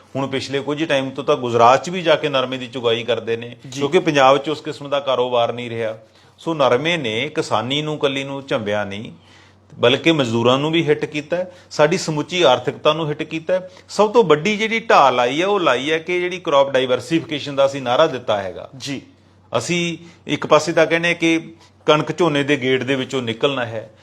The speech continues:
Speaker 1: ਦੂਸਰੇ ਪਾਸੇ ਸਾਡੀ ਜਿਹੜੀਆਂ ਅਲਟਰਨੇਟਿਵ ਕ੍ਰੌਪਸ ਹੈਗੀਆਂ, ਉਹਨਾਂ ਦਾ ਅੱਜ ਆਹ ਹਾਲ ਹੈ। ਜੇ ਹੁਣ ਕਿਸਾਨਾਂ ਦੀ ਬਾਂਹ ਫੜੀ ਜਾਂਦੀ, ਭਾਰਤ ਸਰਕਾਰ ਫੜਦੀ, ਪੰਜਾਬ ਸਰਕਾਰ ਫੜਦੀ, ਤਾਂ ਸ਼ਾਇਦ ਇੰਨੀ ਲੁੱਟ ਹੈ ਜਿਹੜੀ,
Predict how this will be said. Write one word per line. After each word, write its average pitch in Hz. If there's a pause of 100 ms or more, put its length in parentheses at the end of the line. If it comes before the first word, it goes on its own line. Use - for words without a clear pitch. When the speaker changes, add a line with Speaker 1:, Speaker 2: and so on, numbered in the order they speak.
(160)
Speaker 1:
ਦੂਸਰੇ 156
ਪਾਸੇ 190
ਸਾਡੀ 185
ਜਿਹੜੀਆਂ 185
ਅਲਟਰਨੇਟਿਵ 165
ਕ੍ਰੌਪਸ 143
ਹੈਗੀਆਂ, 147 (260)
ਉਹਨਾਂ 202
ਦਾ 180
ਅੱਜ 175
ਆਹ 151
ਹਾਲ 123
ਹੈ। 123 (420)
ਜੇ 139
ਹੁਣ 196
ਕਿਸਾਨਾਂ 156
ਦੀ 175
ਬਾਂਹ 151
ਫੜੀ 170
ਜਾਂਦੀ, 131
ਭਾਰਤ 123
ਸਰਕਾਰ 117
ਫੜਦੀ, 110
ਪੰਜਾਬ 135
ਸਰਕਾਰ 113
ਫੜਦੀ, 107 (380)
ਤਾਂ 180
ਸ਼ਾਇਦ 160
ਇੰਨੀ 170
ਲੁੱਟ 135
ਹੈ 139
ਜਿਹੜੀ, 139